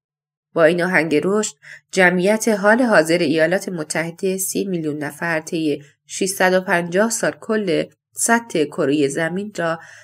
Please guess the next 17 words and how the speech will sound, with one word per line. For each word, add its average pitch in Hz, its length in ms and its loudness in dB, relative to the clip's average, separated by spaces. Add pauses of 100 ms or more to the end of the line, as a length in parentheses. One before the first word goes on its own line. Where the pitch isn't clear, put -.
(160)
طوری 247 300 6
پوشش 156 400 -2
خواهند 170 420 -4
داد 175 300 -4 (400)
که 214 100 -4
هر 226 180 2
چهار 180 340 2
نفر 190 380 0
باید 180 320 -2
در 170 160 -2
کمتر 180 400 -8
از 196 200 -4
یک 202 380 -4
متر 165 340 -10
مربع 151 520 -8
جای - 260 -10
بگیرند.» - 440 -16